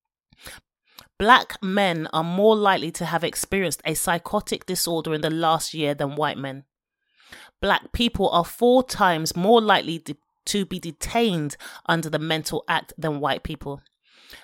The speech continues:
Older South Asian women are more susceptible to suicide. Refugees, asylum seekers are more likely to experience mental health problems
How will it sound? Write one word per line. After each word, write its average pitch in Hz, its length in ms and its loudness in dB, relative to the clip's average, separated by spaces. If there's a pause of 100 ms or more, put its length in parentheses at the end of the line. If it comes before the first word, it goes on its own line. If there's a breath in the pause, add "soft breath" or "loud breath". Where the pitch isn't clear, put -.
(160 loud breath)
Older 214 320 4
South 185 380 4 (100)
Asian 208 420 2
women 165 360 -2 (400 loud breath)
are 175 140 6
more 185 180 0
susceptible - 960 -2
to - 160 -4
suicide. 147 680 -2 (1400 soft breath)
Refugees, 220 880 2
asylum 208 540 0
seekers 190 420 -4
are 180 80 2
more 208 300 4
likely 185 320 2
to 180 160 -6
experience - 440 -4
mental 202 340 -4
health 165 240 0
problems 165 380 -4